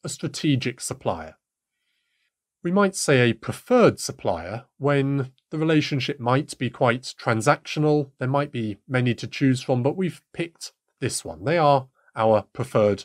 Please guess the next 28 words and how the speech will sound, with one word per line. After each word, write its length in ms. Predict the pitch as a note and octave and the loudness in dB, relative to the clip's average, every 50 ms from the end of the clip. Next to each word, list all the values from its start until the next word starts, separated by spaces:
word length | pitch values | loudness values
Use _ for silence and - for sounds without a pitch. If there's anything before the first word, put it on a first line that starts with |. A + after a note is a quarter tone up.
| _ | _
supplier. 500 | _ - - C3 - - A#2 F#2 D#2 - _ _ _ _ _ _ _ _ _ _ _ _ _ _ _ _ _ _ _ _ _ _ _ _ _ _ _ _ _ _ | _ -14 -14 -14 -6 -6 -6 -6 -6 -12 _ _ _ _ _ _ _ _ _ _ _ _ _ _ _ _ _ _ _ _ _ _ _ _ _ _ _ _ _ _
We 80 | - C3+ | -2 0
might 240 | C#3 D#3 D#3+ D#3+ D#3+ | 2 2 2 2 0
say 180 | - - B2+ | 0 2 2
this 300 | A#2 A#2+ D#3+ D#3+ D#3+ - | 2 2 0 -2 -2 -2
when 120 | - C3+ B2+ | -2 0 0
approached 540 | A#2 - - - D#3 C#3 D3 - - - - | 0 -2 -2 -2 -2 -2 -2 -2 -10 -8 0
by 160 | B2+ A2+ G#2+ | 2 2 2
an 80 | A2 | 2
alternative 640 | A2+ G#2+ - - - G3+ A3 F3+ C3 - - F#2 - | 0 -2 -4 0 0 0 0 0 -2 -4 -6 -10 -10
supplier. 480 | - - - - - G2+ F2 E2+ F2 F#2+ | -10 -16 -14 -10 -10 -10 -8 -10 -12 -10
We 120 | C3 D3 | -10 -8
say, 440 | C3 - F#3 F3 D#3 D3+ D3+ C#3 C3+ _ _ _ _ _ _ _ _ | -8 -4 0 0 2 2 2 0 -2 _ _ _ _ _ _ _ _
"Well, 180 | - A3 G#3+ G3 | -4 -2 0 4
we're 300 | E3 D#3 B2+ G#2+ - _ _ - | 4 6 6 6 2 _ _ 0
open 340 | C3 C3 C3 C3 - A#2+ A2+ A2 | 2 2 2 2 0 -2 -2 -2
to 140 | - - | -2 0
alternatives, 800 | A2+ G2+ G2 - - G3+ G#3 D#3+ A2 - - - G2 F#2+ G#2 - | 0 0 0 4 4 4 6 6 2 0 -2 -8 -8 -8 -8 -10
but 160 | - F3 F3 | -10 -8 -6
we 80 | F3 D#3+ | -4 -2
do 240 | - A3 G#3 F#3 C3 | 0 2 4 4 4
have 280 | C3 E3 C#3 G#2 F#2 | 4 4 4 4 4
a 240 | G#2+ G2+ G2+ G2+ F#2 _ _ _ _ | 2 0 0 0 -4 _ _ _ _
preferred 400 | - A#2+ - - B2 G#2+ G2 F#2 | -12 -10 -4 2 2 2 2 0
supplier." 560 | - - - _ - - D3 A2 E2 E2+ - _ _ _ _ _ _ _ _ _ _ _ _ _ _ _ _ _ _ _ _ _ _ _ _ - _ _ _ _ _ _ _ _ _ _ _ _ _ _ _ - | -4 -14 -16 _ -2 0 0 0 0 -6 -14 _ _ _ _ _ _ _ _ _ _ _ _ _ _ _ _ _ _ _ _ _ _ _ _ -20 _ _ _ _ _ _ _ _ _ _ _ _ _ _ _ -10
A 60 | C#3 | -10
tactical 580 | B2+ - - A3 G#3 - - - G3 - G#3 G3 | -8 -2 -2 -2 -2 -2 -4 -8 0 2 2 2
supplier 640 | F#3 - - - - G3 G3 G3 G3+ G3+ G3+ F#3+ | 2 0 -4 -4 0 2 2 2 4 4 2 2